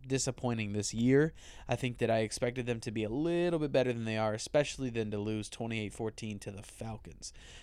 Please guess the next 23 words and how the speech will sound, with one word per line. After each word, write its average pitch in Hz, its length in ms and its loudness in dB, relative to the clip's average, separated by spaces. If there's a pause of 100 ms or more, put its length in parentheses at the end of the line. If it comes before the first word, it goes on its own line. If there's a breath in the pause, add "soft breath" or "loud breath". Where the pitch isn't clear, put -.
(140 loud breath)
And 110 440 2
the 113 100 -4
Chiefs - 480 0
look 131 240 -2
like 120 180 2
they 117 160 4
have 120 160 4
almost 113 320 0
not 120 160 2
even 107 160 -2
skipped - 380 0
a 104 40 -2
beat 147 320 0
since 131 300 -4
losing 123 320 -2
Tyreek, 120 440 2
so 131 100 0
I'm 135 80 0
gonna 120 140 -2
take - 260 -6
the 98 80 -10
Chiefs - 320 -10
here. 98 200 -10